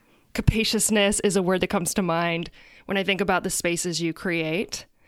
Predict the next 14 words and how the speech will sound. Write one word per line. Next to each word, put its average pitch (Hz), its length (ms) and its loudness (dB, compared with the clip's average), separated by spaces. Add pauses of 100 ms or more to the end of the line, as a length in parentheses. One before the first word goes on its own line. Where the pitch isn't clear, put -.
(480)
I'd 190 140 -2
love 190 160 -2
to 214 100 -2
hear 185 140 -2
you 185 120 -2
talk - 280 -8
a - 20 -2
little - 180 -6
more - 140 -4
about - 260 -6
that. - 220 -6 (540)
Why 214 140 2
is 226 160 0
capaciousness 214 1040 -2